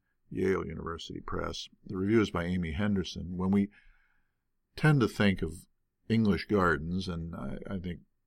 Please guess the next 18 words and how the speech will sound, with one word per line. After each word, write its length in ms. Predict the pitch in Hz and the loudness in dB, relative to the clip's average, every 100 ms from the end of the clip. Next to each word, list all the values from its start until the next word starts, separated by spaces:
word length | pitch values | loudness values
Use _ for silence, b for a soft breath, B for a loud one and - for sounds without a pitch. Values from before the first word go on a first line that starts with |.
| - | -10
a 60 | |
lot 240 | 87 87 87 | -4 -2 -2
of 100 | 80 | -4
us 160 | - | -8
are 60 | - | -10
gardeners, 600 | - 87 82 78 85 80 | -4 0 0 -2 -6 -6
I'm 180 | 82 80 | -6 -6
a 60 | 80 | -6
sort 240 | - - | -8 -10
of 80 | 85 | -6
would-be 360 | 87 80 85 82 | -6 -4 -6 -6
gardener 440 | 85 85 82 85 | -4 -4 -6 -10
myself, 480 | 82 82 - 90 90 | -10 -12 -8 -8 -8
but 100 | - | -8
when 140 | 87 92 | -4 0
we 100 | 92 | 0
think 260 | - 110 | 2 0
of 220 | 101 78 | 0 -4